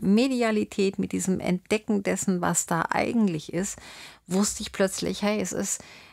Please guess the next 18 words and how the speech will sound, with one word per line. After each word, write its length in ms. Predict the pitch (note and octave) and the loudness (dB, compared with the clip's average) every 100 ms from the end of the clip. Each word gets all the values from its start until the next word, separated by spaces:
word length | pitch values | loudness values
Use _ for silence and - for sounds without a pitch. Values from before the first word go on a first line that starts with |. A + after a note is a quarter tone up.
| - | -4
äh, 380 | - F#3 F3+ - | 0 2 0 -2
es 200 | - F3+ | -2 -2
ist 100 | G3 | 0
hier 220 | - G#3+ | 2 4
nicht 260 | G#3 G#3+ - | 4 2 -2
zu 100 | G3+ | 0
Ende, 300 | - G#3+ A#3 | 2 2 2
Energie 520 | - F#3 F#3 F3+ G#3+ | 2 0 0 -2 -4
geht 200 | A3 G#3+ | -4 -4
nicht 340 | G#3 G#3 - - E3+ | -4 -4 -10 -16 -16
verloren, 840 | - G3 F#3 F#3+ B3 G3+ F3 E3 | -6 -4 0 0 0 -2 -2 -4
wenn 400 | E3 F3+ F3 F3 | -2 -2 0 -2
wir 280 | F3+ F#3 - | -2 -2 -2
aus 140 | F3+ - | -2 -4
diesem 260 | F3+ F3 | -4 -4
Körper 460 | - G3+ C4+ G#3 F3+ | 0 0 0 -2 -2
gehen, 460 | D3+ D3 C#3+ D#3+ | -2 -2 -2 -4
ist 260 | - E3+ | -4 -6